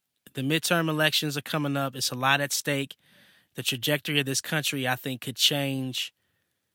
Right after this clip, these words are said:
if we can, if, if the Republican take the House and the Senate. I think a lot of things can change in this country.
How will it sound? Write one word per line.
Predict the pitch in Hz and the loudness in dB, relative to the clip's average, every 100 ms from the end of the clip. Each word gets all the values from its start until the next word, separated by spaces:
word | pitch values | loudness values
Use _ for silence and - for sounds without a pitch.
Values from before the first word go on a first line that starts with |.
| _ _ _ _ _ | _ _ _ _ _
if | 143 143 - | -2 -2 0
we | 143 | -2
can, | - 135 123 120 _ _ _ _ _ _ | 0 -2 -4 -8 _ _ _ _ _ _
if, | 139 127 - | -6 -6 -4
if | 143 - | -4 -4
the | 139 | -4
Republican | 127 - 165 151 151 151 143 139 139 - | -4 0 2 2 0 0 0 -2 -6 0
take | 151 - | 0 2
the | 135 | 0
House | 143 139 135 - - | 2 2 0 -4 -4
and | 131 | -4
the | 120 | 0
Senate. | - 147 135 127 - _ _ _ _ _ _ _ _ _ _ _ _ _ - | 0 2 -2 -4 -12 _ _ _ _ _ _ _ _ _ _ _ _ _ -4
I | 127 | -2
think | - 156 | 0 2
a | 143 | 2
lot | 139 | 2
of | 131 | 2
things | 139 135 120 | -2 -2 -4
can | 123 | -2
change | 113 131 120 107 123 - | -2 -2 -2 -6 -10 -10
in | 131 117 | -8 -6
this | 110 | -6
country. | - 120 - - | -6 -6 -8 -10